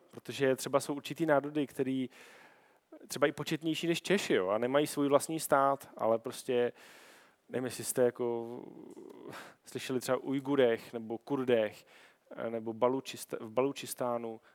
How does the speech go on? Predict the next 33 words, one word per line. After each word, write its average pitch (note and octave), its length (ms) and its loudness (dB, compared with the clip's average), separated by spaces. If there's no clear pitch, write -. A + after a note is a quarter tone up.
lidi, A#2 400 0
v - 160 -20
těch G#2+ 200 -10
část A2 220 -10
Pakistánu, A#2 520 -4
nebo B2+ 120 -4
prostě E3 220 -8
spoustu - 360 -6
různých A#3+ 340 -4
prostě A3 260 -6
malých G#3+ 380 2
nebo D#3 160 2
velkých F3 440 6
právě C3+ 500 6
<laughs> - 180 -16
národů D#3+ 580 6
a, C3+ 220 6
a C#3 180 6
trošku D#3+ 260 -2
si F3 140 6
rozšířit, E3 520 4
eh, - 40 -2
vůbec D#3+ 340 6
informovat G3+ 500 4
se, C3 120 0
kdo C#3 180 0
to E3+ 180 0
je, E3 240 6
co - 120 -8
to D#3 140 0
je D#3 60 4
za D3+ 100 2
lidi D3 340 0